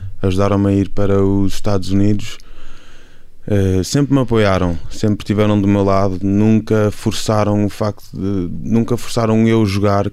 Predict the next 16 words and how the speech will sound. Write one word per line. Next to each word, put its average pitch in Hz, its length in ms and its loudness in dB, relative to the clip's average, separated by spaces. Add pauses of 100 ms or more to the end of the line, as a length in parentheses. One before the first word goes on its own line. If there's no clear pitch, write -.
(140)
que 104 100 -6
infelizmente 98 580 -2
há 101 80 0
muitos 98 280 0
pais, 98 340 -4
não 107 180 0
só 104 140 -2
no 98 80 -2
golfe, 98 260 -2
mas 90 140 -2
em 92 100 -2
qualquer 95 300 -8
desporto, - 440 -6
a - 20 -2
fazer 95 280 0
isso. 98 280 -2